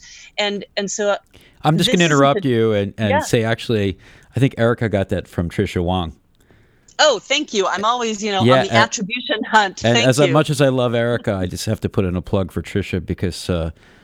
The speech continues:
Speaker 2: um, it looks like she'll be our keynoter at Enterprise Experience, uh, in, uh, San Francisco, uh,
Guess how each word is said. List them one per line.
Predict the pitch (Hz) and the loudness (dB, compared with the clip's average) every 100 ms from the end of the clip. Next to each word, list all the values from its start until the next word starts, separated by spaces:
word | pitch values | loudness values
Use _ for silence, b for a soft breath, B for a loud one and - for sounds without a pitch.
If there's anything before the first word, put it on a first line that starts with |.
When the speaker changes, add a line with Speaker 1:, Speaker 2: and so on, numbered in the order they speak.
| B B - | B B -6
Speaker 2:
um, | 92 82 80 - | -2 -2 -2 -6
it | 90 | -4
looks | 104 - | -4 -2
like | 120 | -4
she'll | - 117 | -2 -2
be | 117 | 0
our | 101 | -2
keynoter | - 135 131 87 82 | -2 -4 -2 -4 -4
at | 82 | -6
Enterprise | 85 80 - 82 80 | -6 -6 -6 -4 -4
Experience, | 82 - - 87 90 90 82 73 - | -8 -10 -6 -4 -2 -2 -4 -6 -6
uh, | 85 76 76 | -6 -6 -8
in, | 76 78 78 73 | -8 -6 -6 -6
uh, | 76 | -8
San | 71 85 | -6 -8
Francisco, | 80 78 - 90 - - 101 95 95 | -8 -10 -8 -8 -8 -4 -2 -2 -2
uh, | 92 90 | -2 -2